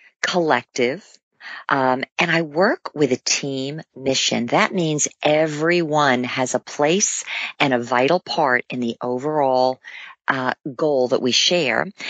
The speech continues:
And I would also say I respect and value everyone, uh, in a non-competitive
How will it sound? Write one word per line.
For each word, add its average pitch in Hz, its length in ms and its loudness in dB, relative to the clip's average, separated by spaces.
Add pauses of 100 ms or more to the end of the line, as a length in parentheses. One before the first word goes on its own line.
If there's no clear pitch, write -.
(220)
And 220 200 2
I 294 160 2
would 381 100 0
also 403 360 0
say 381 340 0 (100)
I 359 220 2
respect - 800 -2
and 139 220 -8
value 135 640 -2
everyone, 135 760 0 (440)
uh, 139 220 2
in 175 160 2
a 156 80 0
non-competitive 156 1400 0